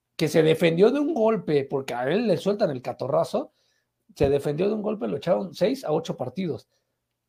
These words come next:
A Rudolph, cero. Entonces, la N F L yo creo que lo va a perdonar, porque al, te, te lo garantizo, Jorge, va a llegar con cero.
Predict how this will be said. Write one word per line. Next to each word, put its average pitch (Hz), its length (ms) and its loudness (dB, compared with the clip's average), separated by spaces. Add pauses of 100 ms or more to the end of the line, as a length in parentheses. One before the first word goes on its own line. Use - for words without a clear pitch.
(160)
A 135 80 4
Rudolph, 202 380 0
cero. 208 440 2 (1080)
Entonces, 240 440 0
la 233 160 10
N 269 140 4
F 240 180 4
L 262 400 2
yo 185 140 0
creo 214 140 -6
que 190 280 -2
lo 147 160 2
va 165 100 6
a - 40 0
perdonar, 175 540 0 (100)
porque 170 220 -2
al, 175 200 -2 (280)
te, 165 260 0
te 165 140 0
lo 156 100 4
garantizo, 165 460 0
Jorge, 196 260 -4
va 170 120 4
a 185 40 8
llegar 190 260 2
con 170 200 -2
cero. 160 400 0